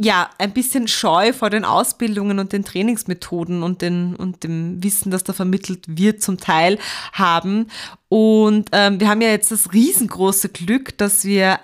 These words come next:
eine Mitarbeitende von einem Hof, auf dem tiergestützte Interventionen mit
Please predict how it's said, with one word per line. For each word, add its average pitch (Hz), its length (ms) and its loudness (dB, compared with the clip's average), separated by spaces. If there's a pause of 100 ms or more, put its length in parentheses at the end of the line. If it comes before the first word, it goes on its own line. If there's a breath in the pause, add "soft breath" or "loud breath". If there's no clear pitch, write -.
eine 170 1040 0
Mitarbeitende 175 880 0
von 180 180 -8
einem 180 320 -6
Hof, 208 300 0
auf - 240 -2
dem 185 420 -2
tiergestützte 196 600 -4
Interventionen 175 680 -4
mit 165 120 -6